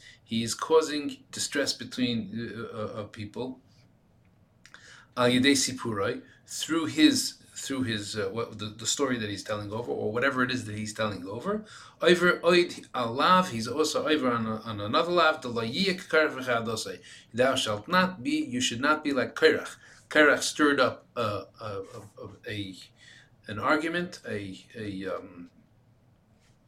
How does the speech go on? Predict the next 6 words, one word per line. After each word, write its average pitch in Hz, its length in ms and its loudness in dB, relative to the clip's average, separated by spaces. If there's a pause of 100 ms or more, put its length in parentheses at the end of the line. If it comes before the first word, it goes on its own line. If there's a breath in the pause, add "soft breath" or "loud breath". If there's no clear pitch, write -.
(140)
uh, 104 40 -12
a, 107 1400 -16
a 120 40 -8
rift 185 400 2
between - 300 -4
people, 190 500 0